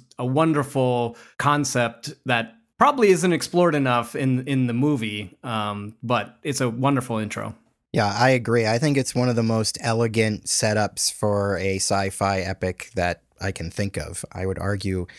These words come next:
Speaker 2: more elegant than The Crawl and Star Wars
Speaker 1: Mm-hmm.
Speaker 2: and whatever other psych-, type of, uh, sci-fi movie you wanna throw out. It really sets the tone well for the movie, and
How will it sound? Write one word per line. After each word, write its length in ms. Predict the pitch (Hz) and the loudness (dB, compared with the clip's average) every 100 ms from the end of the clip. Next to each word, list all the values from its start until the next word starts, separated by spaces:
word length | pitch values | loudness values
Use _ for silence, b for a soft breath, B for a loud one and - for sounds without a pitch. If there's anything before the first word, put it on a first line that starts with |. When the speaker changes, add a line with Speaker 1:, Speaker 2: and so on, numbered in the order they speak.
| B B B | B B B
Speaker 2:
more 260 | 113 123 123 | 2 4 2
elegant 520 | 113 117 113 113 - | 2 0 2 -2 0
than 200 | 110 110 | 0 0
The 100 | 104 | -2
Crawl 540 | - 123 117 117 113 | 0 2 4 4 2
and 140 | 110 104 | 0 -2
Star 340 | - 107 107 | 0 0 0
Wars 400 | 104 101 101 113 | 0 0 0 0
Speaker 1:
Mm-hmm. 100 | 127 | 0
Speaker 2:
and 220 | 90 92 | -2 -2
whatever 560 | 95 104 101 95 92 85 | -2 -2 -2 -2 -4 -4
other 360 | 92 92 90 85 | -6 -4 -4 -4
psych-, 340 | - 87 85 b b b - | -4 -4 -6 b b b -2
type 240 | 110 95 | -2 0
of, 240 | 95 87 71 | -4 -4 -8
uh, 300 | 95 87 85 | -4 -4 -4
sci-fi 600 | - 92 90 - 90 90 | -4 -2 -2 -2 -2 -4
movie 280 | 92 101 95 | -4 -2 -2
you 80 | 90 | -2
wanna 180 | 90 - - - | -4 -6 -16 -8
throw 300 | 104 95 92 | -2 0 0
out. 300 | 98 82 - B B B B - | 0 -4 -8 B B B B -2
It 140 | 131 | 0
really 340 | 127 202 196 151 | 4 4 4 2
sets 260 | - 151 | 0 0
the 100 | - | -2
tone 360 | 135 139 135 131 | 0 2 2 2
well 260 | 123 123 120 | 4 4 2
for 140 | 127 | 0
the 80 | 113 | 2
movie, 540 | 117 120 110 107 98 | 2 2 0 0 -2
and 440 | 110 107 107 104 | -2 -2 -2 -2